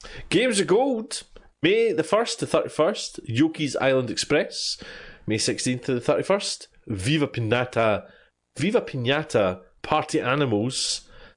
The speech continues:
And May sixteenth, June the fifteenth, The Inner World.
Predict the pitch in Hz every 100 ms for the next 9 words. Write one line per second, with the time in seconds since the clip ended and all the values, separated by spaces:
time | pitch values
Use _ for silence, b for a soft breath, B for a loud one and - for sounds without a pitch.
0 | _ 113 120 120 139 143 135 - 190 -
1 | 143 135 127 104 98 151 143 - 117 -
2 | 110 110 - - _ 160 120 101 92 107
3 | 104 87 80 -